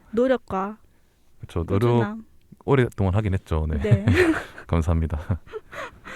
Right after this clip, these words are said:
Speaker 1: 어, 그래서 혹시 이제 책 읽으면서 실생활에 적용하-, 해보고 싶은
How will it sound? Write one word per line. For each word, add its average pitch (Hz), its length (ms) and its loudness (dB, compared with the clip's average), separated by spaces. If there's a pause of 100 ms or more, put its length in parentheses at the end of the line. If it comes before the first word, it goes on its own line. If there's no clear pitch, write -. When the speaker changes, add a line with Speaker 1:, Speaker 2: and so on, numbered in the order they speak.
(440)
Speaker 1:
어, 233 200 -8 (560)
그래서 320 680 4
혹시 254 680 4
이제 196 200 -2
책 370 280 0
읽으면서 208 760 2
실생활에 392 760 4
적용하-, 285 580 4 (260)
해보고 247 320 0
싶은 220 840 0